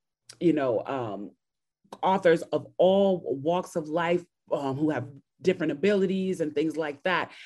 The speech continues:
And it is just a laundry list of books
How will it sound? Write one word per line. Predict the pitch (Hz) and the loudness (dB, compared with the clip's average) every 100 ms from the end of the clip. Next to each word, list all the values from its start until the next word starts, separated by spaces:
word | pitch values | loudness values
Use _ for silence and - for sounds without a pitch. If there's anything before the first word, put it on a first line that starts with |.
| - - | -10 -2
And | 165 | 2
it | 170 | 4
is | 175 147 | 2 0
just | 120 185 165 - | -2 -4 -4 0
a | 175 156 | 4 4
laundry | 147 160 185 226 233 208 190 180 | 2 -2 -2 -4 -4 -4 -4 -4
list | 175 - 165 | -4 -4 -6
of | 139 | -4
books | 180 226 - - | 0 0 -2 -16